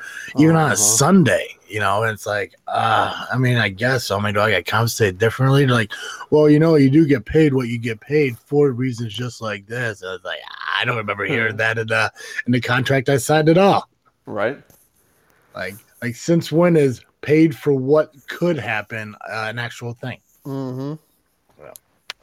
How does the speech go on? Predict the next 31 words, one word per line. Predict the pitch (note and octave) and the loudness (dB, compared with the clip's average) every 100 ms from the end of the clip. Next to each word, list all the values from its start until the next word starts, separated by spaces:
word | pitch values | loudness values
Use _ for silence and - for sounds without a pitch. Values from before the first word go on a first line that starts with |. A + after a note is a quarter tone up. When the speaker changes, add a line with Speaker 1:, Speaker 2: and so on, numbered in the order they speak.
| _ | _
Speaker 2:
Gotta | B2 A#2+ | -12 -10
pay | C3+ | -8
me | A#2+ | -10
better | A2 D3+ C#3 | -4 -2 -2
for | G#2 | -6
that. | A2 B2+ F#2+ - - - | -8 -8 -8 -14 -18 -12
Speaker 1:
That's | F2 F#2 - | -10 -10 -8
right. | F#2+ G2 F2 - - | -8 -6 -8 -10 -10
Exactly. | G#2 G#2 G2 F#2+ G2+ G2 F#2+ - - - C4+ | -6 -6 -6 -6 -6 -6 -10 -16 -20 -6 2
Amen, | B3 G#2+ F#2 F#2 | 2 2 -4 -10
Joe. | A2 B2 - - _ _ _ _ _ _ _ _ _ _ | -8 -8 -12 -20 _ _ _ _ _ _ _ _ _ _
So | - C3 B2 _ - | -4 -4 -4 _ -2
I'm | C#3 | 2
double | F3 F#3+ | 4 4
mugging | D3+ D#3+ D3 A#2 | 4 4 2 -2
it | G#2 | -4
today | - A2+ G#2+ G#2 | -8 -4 -4 -4
'cause, | G2+ G#2 G2+ G2 | -8 -8 -8 -8
uh, | G#2 F#2+ | -8 -6
I | A#2 | -6
wasn't | C3 C#3+ C#3 | -4 -4 -4
quite, | - B2+ G2+ - | -2 -2 -2 -4
uh, | G2+ G#2 G2 | 0 2 2
sure | - A#2+ A2+ | 2 2 2
if | A2+ | 2
I | G#2 | 0
wanted | G2+ G#2 G2+ | 0 0 0
to | G2+ | 0
go | G2+ G2 | 2 2
with, | G2 F#2+ | 2 0
uh, | F#2 F2+ E2 | 0 2 2